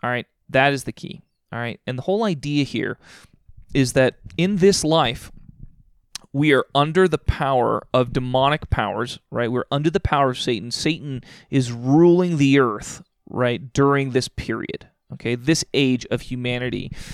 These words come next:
And so because of that, the righteous are not rightly honored or blessed for their righteousness.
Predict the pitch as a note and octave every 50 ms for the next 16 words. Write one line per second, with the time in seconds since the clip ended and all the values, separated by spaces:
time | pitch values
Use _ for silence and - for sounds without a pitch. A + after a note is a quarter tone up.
0 | - - - _ - D#3 D#3+ - - E3+ D3+ C#3 C#3+ - - G3+ B3 E4 F#4 C4+
1 | D#3+ D3+ C3 B2+ - - - C#3+ C3+ B2 B2 B2+ D3 F3 A3+ C4 G#3 - - C3
2 | A2+ A#2 - - - _ - B2 C3 C3 C3 C3 C3 C3 C3 C3 C3+ D#3 D3+ -
3 | _ _ - - A#2+ A#2+ B2 B2 A#2+ - - - B2+ B2+ B2+ - _ _ - -
4 | C#3+ E3 E3+ E3+ C#3+ B2 A#2+ A2 G#2+ - - - _ _ _ _ _ _ _ _
5 | - B2+ C3+ C3 B2+ B2 - C#3 D3 E3 F3+ D3+ G#2+ A#2 - - - - C#3 B2+
6 | C3+ C3+ C#3 C3+ D3+ - - A#2+ - - - - - -